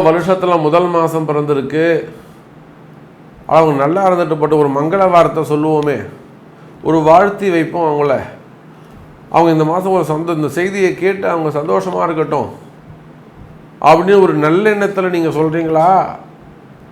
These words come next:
அப்படின்னு கேட்டாக்கா, அதுவும் உண்டு. ஆனால் அதை தாண்டி ரிஷபராசி நேயர்களே, கிரக அமைப்புகளின் பிரகாரம்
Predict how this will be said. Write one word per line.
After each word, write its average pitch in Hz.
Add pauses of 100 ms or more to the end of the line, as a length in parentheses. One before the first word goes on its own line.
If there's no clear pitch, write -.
அப்படின்னு 160
கேட்டாக்கா, 139 (500)
அதுவும் 156
உண்டு. 110 (1400)
ஆனால் 143 (1160)
அதை 165 (160)
தாண்டி 175 (100)
ரிஷபராசி 156
நேயர்களே, 117 (140)
கிரக 131 (220)
அமைப்புகளின் 135
பிரகாரம் 101